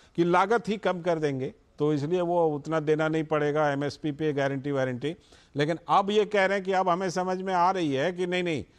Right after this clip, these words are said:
एमएसपी पर गारंटी देनी पड़ेगी, कानूनी गारंटी। और अब राहुल गांधी उस तरह का बयान भी दे रहे हैं और कह रहे हैं कि भाई अब हमें समझ में आ रहा है। बताइए, कांग्रेस पार्टी जैसी सरकार दशकों तक कांग्रेस पार्टी सरकार में रही है और कह रहे हैं कि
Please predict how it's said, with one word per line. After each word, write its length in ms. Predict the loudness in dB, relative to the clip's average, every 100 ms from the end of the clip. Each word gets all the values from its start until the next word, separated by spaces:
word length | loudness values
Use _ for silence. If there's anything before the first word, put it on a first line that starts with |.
| _ -6
एमएसपी 460 | -4 -4 -4 -4
पर 160 | -2 -2
गारंटी 440 | 0 0 -2 -4
देनी 260 | -4 -2 -2
पड़ेगी, 400 | -2 -2 -2 -2
कानूनी 440 | -2 -4 -4 -4
गारंटी। 460 | -4 -6 -8 -8 -4
और 140 | 0
अब 380 | 0 2 0 0 -6 _ _ 0
राहुल 280 | 2 2
गांधी 240 | 0 -2 -2
उस 140 | -4
तरह 160 | -4 -2
का 120 | -2
बयान 380 | 2 2 2 0
भी 100 | 0
दे 160 | 2
रहे 120 | 0 -2
हैं 140 | -8 _ _ _ -6
और 120 | -2
कह 160 | 0
रहे 100 | 0
हैं 100 | -2
कि 80 | -2
भाई 200 | -2 -2 -4 0
अब 160 | 2
हमें 240 | 2 0 0
समझ 300 | 0 -2 -2
में 140 | -2
आ 140 | -2 -2
रहा 120 | 0
है। 60 |
बताइए, 440 | -2 0 0 0 -4
कांग्रेस 600 | -2 0 0 -2 -4 -4
पार्टी 440 | 0 0 0 -2
जैसी 360 | 0 0 0 -2
सरकार 760 | -2 -2 0 4 6 4 2 -4 _ -20 -10
दशकों 580 | 0 0 0 -4 0 0
तक 280 | 2 0 0 -10 _ -4
कांग्रेस 320 | -2 0 0
पार्टी 300 | 0 -2 -2
सरकार 420 | -4 -2 0 0
में 140 | 0 0
रही 300 | 0 -2 -4
है 360 | -4 -8 -10 _ _ -20 -14 0
और 180 | 0 2
कह 180 | 2
रहे 120 | 4 2
हैं 100 |
कि 120 | 0